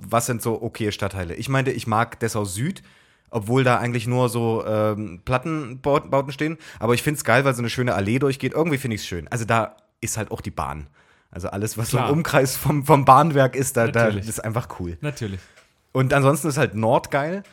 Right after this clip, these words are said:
Speaker 1: Und die Mitte, dann war so die Frage, wo ist denn die Mitte? Und die Mitte ist, glaub ich, so
Speaker 2: Zwischen Süd und Nord. <laughs>
Speaker 1: nicht, nicht geografisch die Mitte, aber so gefühlt die Mitte der Stadt ist die Museumskreuzung.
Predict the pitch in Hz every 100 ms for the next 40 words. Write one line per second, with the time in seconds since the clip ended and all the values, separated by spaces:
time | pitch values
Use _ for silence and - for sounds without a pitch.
0 | _ _ 131 131 131 143 180 214 190 143
1 | 143 135 127 135 131 120 143 143 131 120
2 | 151 220 147 120 151 185 127 - 123 123
3 | 131 127 117 113 - - 139 139 127 131
4 | 127 113 92 - - 117 113 131 165 -
5 | - - - - _ _ 466 - 453 -
6 | 453 - - - - - - 113 127 139
7 | 127 135 135 107 110 151 185 - 165 160
8 | 165 170 131 127 120 127 120 113 - 147
9 | 185 196 135 139 135 120 - 123 117 -
10 | 110 101 131 143 156 151 147